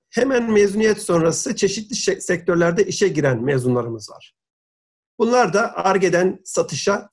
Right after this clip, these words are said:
değişik birimlerde gö-, de göreve başlıyorlar. İki bin yılı mezunlarımızdan biri uluslararası bir ilaç şirketinde sa-, satış temsilcisi olarak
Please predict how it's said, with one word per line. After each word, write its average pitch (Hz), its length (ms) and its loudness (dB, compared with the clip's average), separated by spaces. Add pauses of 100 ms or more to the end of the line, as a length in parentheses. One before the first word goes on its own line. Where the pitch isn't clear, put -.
değişik - 440 -4
birimlerde 151 440 0
gö-, 170 540 -2
de 190 120 4
göreve 180 420 4
başlıyorlar. 135 520 -4 (1300)
İki 233 280 -2
bin 170 240 2
yılı 165 260 2
mezunlarımızdan 156 1040 0
biri 165 400 2 (720)
uluslararası 208 760 0
bir 202 100 0
ilaç 196 280 2
şirketinde 190 480 -4
sa-, - 460 -4
satış - 360 -4
temsilcisi 180 600 0
olarak 139 440 0